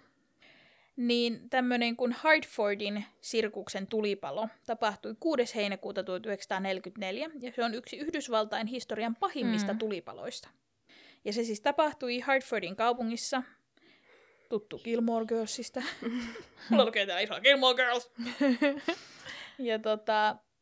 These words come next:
Speaker 1: onnettomuus tapahtui Ringling Bros and Barnum and Bailey Circus yhtiön teltassa.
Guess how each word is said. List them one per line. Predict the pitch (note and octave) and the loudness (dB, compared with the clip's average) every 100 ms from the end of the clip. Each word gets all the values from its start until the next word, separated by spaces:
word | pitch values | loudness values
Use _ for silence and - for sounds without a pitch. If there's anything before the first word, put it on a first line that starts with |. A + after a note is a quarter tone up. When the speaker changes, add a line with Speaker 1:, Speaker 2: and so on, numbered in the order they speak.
| _ _ - | _ _ -2
Speaker 1:
onnettomuus | B3 D4+ D4+ C4+ A#3+ A3+ | 2 2 2 2 2 0
tapahtui | B3 A#3+ A#3+ A3+ - A3+ A3+ | 0 2 2 2 -2 -2 0
Ringling | A3 C4+ D4 C#4+ C4 A#3+ | 0 0 0 0 0 0
Bros | G#3+ G#3 G#3 G#3 G#3 | 2 6 6 4 0
and | G3+ G3+ G3+ | -2 -2 -2
Barnum | G#3+ A3 A3 G#3+ G#3+ | 2 4 4 4 0
and | G3 F#3 F#3 | -2 -4 0
Bailey | G3 G3 G3 G3+ | 0 2 0 -4
Circus | G3 G3 F#3+ F#3+ G3 - - | -2 0 0 -2 -8 -8 -10
yhtiön | G#3+ - - G3+ C4 | -12 -12 -10 -8 -2
teltassa. | D#4 - - - | 0 -2 -6 -10